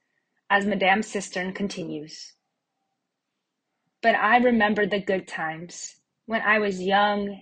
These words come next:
and beautiful. I was white, so white, and every year before the winter came, my family covered me with another coat of limestone so that I would be even more beautiful.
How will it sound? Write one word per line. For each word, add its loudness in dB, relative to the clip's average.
and -4
beautiful. 2
I 6
was 2
white, -2
so 0
white, -4
and -8
every 0
year 0
before -4
the 0
winter -2
came, -8
my 2
family 2
covered 2
me 0
with -2
another 2
coat -4
of -6
limestone -6
so -2
that 6
I 4
would 2
be 0
even 2
more 2
beautiful. -2